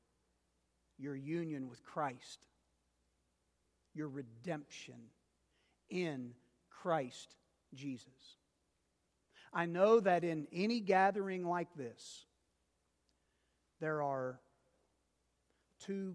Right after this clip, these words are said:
groups of people represented. So let me speak for a moment to group one. And group one would be those who are here today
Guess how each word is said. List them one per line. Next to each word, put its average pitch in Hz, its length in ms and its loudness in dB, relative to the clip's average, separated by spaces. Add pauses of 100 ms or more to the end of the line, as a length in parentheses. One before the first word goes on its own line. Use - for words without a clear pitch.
groups 165 480 -10 (120)
of - 140 -20
people 123 360 -14 (720)
represented. 135 500 -8 (1500)
So - 140 -2
let 233 100 8
me 269 80 6
speak - 360 -2
for 190 160 0
a 156 60 2
moment 170 520 0 (1000)
to - 80 -8
group 147 320 -6
one. 120 260 -12 (1700)
And 202 100 -4
group 311 240 6
one 247 340 4
would 202 160 2
be 226 180 2
those 214 340 6
who 214 120 0
are 185 120 2
here 185 300 0
today 175 600 -2